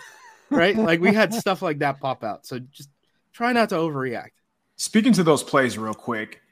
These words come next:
Speaker 1: to me, it seemed like those were just normal clear out routes that most teams don't throw. And the, the way that the Ravens corners were playing those plays, like, "He's not gonna throw this. There's no chance. Oh, crap. Like, I have to
Speaker 2: There's
Speaker 1: guard
Speaker 2: also, like,
Speaker 1: Tyreek Hill. I have to,"
Speaker 2: underestimating
Speaker 1: yeah.
Speaker 2: Tua.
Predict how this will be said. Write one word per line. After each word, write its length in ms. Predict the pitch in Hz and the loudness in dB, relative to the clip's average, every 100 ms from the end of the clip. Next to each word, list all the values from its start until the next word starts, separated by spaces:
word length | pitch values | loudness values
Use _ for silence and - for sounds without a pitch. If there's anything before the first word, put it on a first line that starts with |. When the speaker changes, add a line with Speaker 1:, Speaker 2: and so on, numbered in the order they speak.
| _ _ | _ _
Speaker 1:
to 140 | - 160 | -4 -2
me, 340 | 143 170 143 | 4 6 6
it 100 | 120 | 4
seemed 300 | - 151 143 | -2 -4 0
like 260 | 127 123 107 - 107 _ _ _ _ | 2 0 -2 -14 -20 _ _ _ _
those 220 | - 170 156 | 2 2 2
were 140 | 156 | 0
just 200 | 135 - | -2 -6
normal 300 | 131 131 123 | -6 -4 -6
clear 320 | 120 - 151 | -6 -2 2
out 120 | 147 | 2
routes 260 | 135 151 165 | 0 -2 -2
that 100 | 95 | -8
most 300 | 98 143 - | -6 -6 -8
teams 260 | 139 135 110 | -8 -10 -6
don't 240 | 131 143 | -6 -8
throw. 360 | - 123 170 202 - - _ | -6 -4 -4 -6 -16 -20 _
And 320 | 135 131 131 | -6 -6 -2
the, 140 | 127 120 | -4 -4
the 120 | 123 | -2
way 200 | 127 175 | 0 0
that 100 | 170 | 0
the 80 | 151 | -2
Ravens 320 | 143 143 139 | 0 -2 -4
corners 340 | - 135 123 | -8 -8 -6
were 120 | 110 | -10
playing 320 | 107 - 131 120 | -10 -6 -6 -6
those 180 | 117 | -8
plays, 300 | - - 104 | -8 -10 -10
like, 100 | 98 | -12
"He's 160 | 95 180 | -8 -8
not 160 | 92 76 | -8 -14
gonna 140 | 80 | -20
throw 160 | - 80 | -18 -18
this. 220 | 69 - | -18 -18
There's 140 | 131 | -12
no 100 | 147 | -8
chance. 200 | 147 143 - | -8 -10 -8
Oh, 320 | 185 202 180 - | -2 -2 -4 -14
crap. 220 | - 233 202 - | -14 -12 -12 -16
Like, 260 | 160 139 - - _ _ _ _ _ - | -18 -20 -20 -20 _ _ _ _ _ -4
I 100 | 143 | 0
have 320 | - 220 - | 4 2 2
to 60 | 180 | 4
Speaker 2:
There's 120 | 175 | 8
Speaker 1:
guard 140 | 180 | 6
Speaker 2:
also, 260 | 214 - 220 | 6 2 2
like, 120 | 185 | 2
Speaker 1:
Tyreek 100 | 180 | 0
Hill. 100 | 208 | 0
I 40 | 175 | 0
have 80 | |
to," 60 | 180 | 0
Speaker 2:
underestimating 640 | 175 156 151 208 180 175 165 | 0 0 0 0 2 2 2
Speaker 1:
yeah. 240 | 151 - - _ - | 0 -4 -14 _ -6
Speaker 2:
Tua. 400 | 170 196 117 | 0 0 0